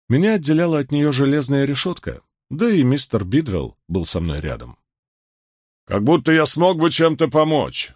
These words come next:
оживился Бидвелл, пользуясь возможностью взять ход беседы под свой контроль. "Да этой чертовке стоило только клацнуть зубами, и я бы выскочил из своих сапог".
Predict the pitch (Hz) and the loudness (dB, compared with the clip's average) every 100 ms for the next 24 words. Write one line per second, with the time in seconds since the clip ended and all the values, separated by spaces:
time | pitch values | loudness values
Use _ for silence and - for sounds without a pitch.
0 | - 98 104 98 87 - 71 139 170 160 | -6 -2 0 0 -2 -4 -2 0 2 2
1 | 151 - _ - 147 180 139 139 117 110 | 0 -6 _ -2 0 0 0 0 0 0
2 | 113 160 139 147 - 139 107 107 101 - | 2 0 0 -4 0 0 0 -2 -2 -2
3 | 90 82 - 123 120 110 - 95 90 95 | -4 0 0 0 0 -2 -2 -2 -2 -4
4 | - 73 53 - _ _ _ _ - 107 | -4 -6 -8 -14 _ _ _ _ -2 0
5 | 135 147 - 170 - 208 - - 196 185 | 2 2 2 2 2 0 0 0 2 4
6 | 185 190 170 180 - 185 185 - 180 165 | 2 2 0 -2 2 4 4 2 -2 -2
7 | 120 185 175 151 113 113 117 127 131 131 | 2 4 4 2 2 -2 2 2 2 2
8 | 196 - 180 - 170 151 - 131 135 - | 2 2 -2 2 2 2 0 0 0 0
9 | 143 - 73 - - | -2 -2 -6 -6 -16